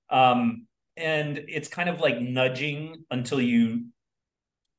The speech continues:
start to perceive it as salty or as absinthe, and then pulling back just enough. So that's level one. Level two, now we're talking quarter ounce in something, you know, which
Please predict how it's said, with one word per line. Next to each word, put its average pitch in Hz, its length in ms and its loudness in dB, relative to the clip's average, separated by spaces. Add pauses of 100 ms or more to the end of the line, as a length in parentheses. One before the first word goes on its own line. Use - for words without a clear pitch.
(220)
start 127 380 -2
to 120 60 -12
perceive 120 460 -2
it 117 200 2
as 107 420 0
salty 120 460 -2
or 98 160 -4
as 104 340 2
absinthe, 107 480 -4
and 139 280 -4
then 101 200 -6
pulling 101 460 -4
back - 440 -2
just - 340 -6
enough. 95 300 -8
So 131 340 0 (200)
that's 196 220 4
level 151 280 4
one. 117 260 -2 (380)
Level 151 320 4
two, 190 460 -2 (1900)
now 156 340 2
we're 160 140 4
talking 143 460 0
quarter 139 360 -2
ounce - 680 -6
in 117 120 -14
something, 92 440 -12 (200)
you 131 180 -8
know, 120 380 -2
which - 580 -8